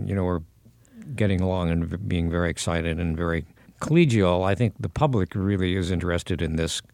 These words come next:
I think partly because planets are something that everybody can relate to. I mean, we can easily get a picture in our heads of, of a planet. Uh, it's much harder to get a picture in your head of the sorts of things that people are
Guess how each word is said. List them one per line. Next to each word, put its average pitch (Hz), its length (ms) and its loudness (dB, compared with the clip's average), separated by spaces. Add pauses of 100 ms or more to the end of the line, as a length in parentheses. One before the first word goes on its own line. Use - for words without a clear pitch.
(180)
I - 40 -8
think 95 200 -4
partly 101 280 0
because 87 300 -2
planets 87 500 -2
are 80 120 -2
something 82 400 -4
that 85 120 -2
everybody 80 380 -2
can 82 420 -4
relate 87 460 -4
to. - 160 -4
I 80 40 -4
mean, 82 260 -4
we - 260 -6
can - 180 -6
easily 87 460 -6 (280)
get 85 140 -4
a 85 60 -4
picture - 420 -6
in 82 60 -4
our 82 120 -4
heads 85 340 -2
of, 85 140 -6 (840)
of 80 80 -4
a 80 60 -4
planet. 82 520 -4 (540)
Uh, 104 120 -10 (180)
it's 107 220 -4
much 113 180 2
harder 90 400 0
to 85 240 -2 (600)
get 92 120 0
a 80 60 -2
picture - 300 -2
in 80 80 0
your 78 160 -2
head 85 200 0
of 82 240 -4 (120)
the - 180 -6
sorts 85 260 -2
of 85 80 -8
things 85 300 -2
that 82 160 -4
people 82 260 -4
are 82 200 -4